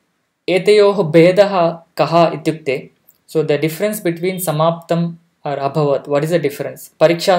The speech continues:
samaptam sakshamitam. Pariksha samapta, pariksha abhavat. What is the difference? So pariksha Samapta means the examination, the process of the examination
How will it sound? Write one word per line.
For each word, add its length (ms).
samaptam 680
sakshamitam. 500
Pariksha 480
samapta, 580
pariksha 380
abhavat. 380
What 180
is 80
the 60
difference? 460
So 100
pariksha 600
Samapta 1040
means 460
the 180
examination, 1040
the 120
process 420
of 140
the 60
examination 800